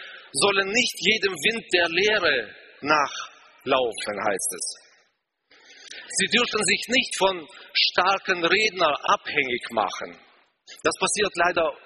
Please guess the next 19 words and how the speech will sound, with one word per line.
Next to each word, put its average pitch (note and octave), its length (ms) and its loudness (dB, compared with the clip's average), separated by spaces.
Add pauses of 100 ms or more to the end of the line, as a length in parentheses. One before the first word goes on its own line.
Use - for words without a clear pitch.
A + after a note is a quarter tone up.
viel F#3+ 100 -2
zu F#3 180 -2
oft F3 320 -2
in C3+ 100 -4
unserer C3+ 320 0
Zeit, F#3 380 0 (640)
aber C3+ 260 0
bei D3 200 2
Andreas, D#3 560 0 (1200)
dem C3+ 120 0
Jünger E3 360 2
Jesu, B2+ 320 -2
war D3+ 120 4
das D3+ 140 0 (100)
nicht D3+ 280 -4
der C#3+ 100 0 (100)
Fall. G#2 240 2 (2250)
Dass F3 160 2 (120)
Jesus, G#3 360 2